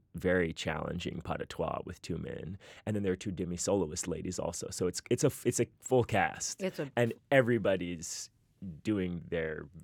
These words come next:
Speaker 1: very most, uh, <laughs> exacting classical dancing.
Speaker 2: Yes,
Speaker 1: We could just say
Speaker 2: absolutely.
Speaker 1: it like that.
Speaker 2: Yeah, for sure.
Speaker 1: So, uh,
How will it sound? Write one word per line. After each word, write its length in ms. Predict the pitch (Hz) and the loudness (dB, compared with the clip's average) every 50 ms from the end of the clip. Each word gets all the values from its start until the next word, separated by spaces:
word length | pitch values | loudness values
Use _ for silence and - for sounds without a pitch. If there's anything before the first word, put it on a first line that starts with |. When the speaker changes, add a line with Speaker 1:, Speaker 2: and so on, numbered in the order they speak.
| - | -8
Speaker 1:
very 560 | - 104 101 90 85 85 85 80 80 82 - - _ _ _ _ | -2 0 0 0 0 -2 -4 -6 -8 -12 -14 -16 _ _ _ _
most, 580 | - 101 98 90 - 92 92 - - - - - 254 240 | -8 -6 -4 -4 -4 -6 -8 -8 -12 -10 -10 -10 -8 -4
uh, 180 | 226 - - 101 - - - - | -4 -4 -2 -4 -6 -8 -4 -2
<laughs> 0 | - 269 - 202 - | -2 6 6 8 8
exacting 800 | - 151 120 131 104 143 139 131 127 - - - 135 123 120 104 | 8 4 4 4 4 8 6 6 6 4 -2 -2 0 0 0 -4
classical 520 | - - 131 113 107 - 139 - 113 107 | -2 2 2 2 2 0 -4 -4 -4 -4
dancing. 340 | 101 104 90 90 180 202 175 | -4 -4 -4 -4 -2 0 0
Speaker 2:
Yes, 280 | 180 156 139 - - - - 180 175 | 2 2 0 -2 -6 -4 0 2 4
Speaker 1:
We 80 | 165 | 4
could 160 | 156 156 131 120 | 4 4 4 4
just 220 | 165 165 165 - | 4 4 4 4
say 140 | - 127 120 | 4 4 4
Speaker 2:
absolutely. 0 | |
Speaker 1:
it 100 | 113 - | 4 2
like 220 | - - - 226 180 | -2 -4 -4 -2 0
that. 100 | 175 180 | 4 4
Speaker 2:
Yeah, 220 | 170 - - 139 135 _ _ _ _ | 4 4 2 0 -4 _ _ _ _
for 160 | - - 185 | -6 -4 -4
sure. 420 | 185 - - 180 170 156 - 156 147 - _ | -4 -2 0 0 2 2 0 -2 -6 -10 _
Speaker 1:
So, 260 | - - 165 143 147 - | 4 6 6 6 8 6
uh, 60 | 120 | 4